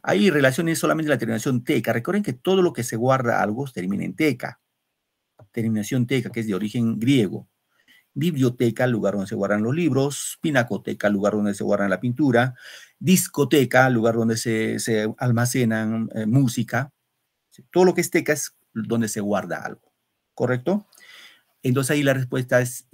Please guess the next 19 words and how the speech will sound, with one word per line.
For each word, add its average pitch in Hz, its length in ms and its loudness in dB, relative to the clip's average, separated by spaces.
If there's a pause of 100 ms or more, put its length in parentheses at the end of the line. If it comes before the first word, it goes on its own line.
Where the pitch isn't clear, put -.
(140)
la 95 300 -2
D, 95 300 -6 (200)
¿ya, 117 100 -8
chicos? 175 380 -4 (500)
Bien, 131 320 -2 (500)
la, 160 340 4 (120)
<clears throat> 196 380 8
reitero, 151 460 6 (300)
la 190 140 8
forma 214 300 4
clásica, 208 540 4
chicos, 202 340 -2
es 185 160 -2
la 131 120 0
forma 139 320 0
horizontal, 107 600 -2
es 180 120 -2
la 110 160 -4
clásica. - 600 -4